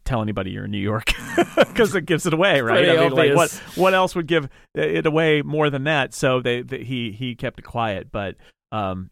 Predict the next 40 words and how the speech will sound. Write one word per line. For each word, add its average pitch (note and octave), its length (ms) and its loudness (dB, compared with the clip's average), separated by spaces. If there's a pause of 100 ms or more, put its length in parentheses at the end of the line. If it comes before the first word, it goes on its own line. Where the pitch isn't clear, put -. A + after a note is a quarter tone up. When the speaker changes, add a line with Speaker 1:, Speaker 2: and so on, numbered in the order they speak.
(120)
Speaker 1:
it D3+ 120 0
is A3 140 2
great, C#3+ 240 0
right? G#2+ 220 -2
Like, C3+ 260 -4
that D3 180 0
is, F#3 400 -2 (560)
I D#3+ 80 2
like, D#3+ 340 0 (340)
I D3+ 120 -4
thought G3+ 160 2
it - 20 0
was D#3+ 140 0
the D3 60 -2
perfect E3+ 440 -2
way D3 180 0
to C#3+ 60 0
talk C#3 220 -4
about C3+ 200 -4
the C#3 60 -10
Mac B2+ 240 -4
Mini, D3+ 240 -6
which G#2 220 -8
is A#2 260 -6
it's C3 140 -8
got, - 280 -2 (120)
what C#3+ 200 -2
doesn't C#3+ 220 0
it D3+ 80 -2
do? E3+ 240 2
It's - 160 -2
got C#3+ 160 2
lots D3+ 220 0
of E3+ 60 -2
uses. D3+ 360 -2
It's B2+ 180 -10
really, C#3 360 -2 (320)
uh, C3 180 -2
flexible. C3 680 -2 (280)
Um, G#2+ 420 -6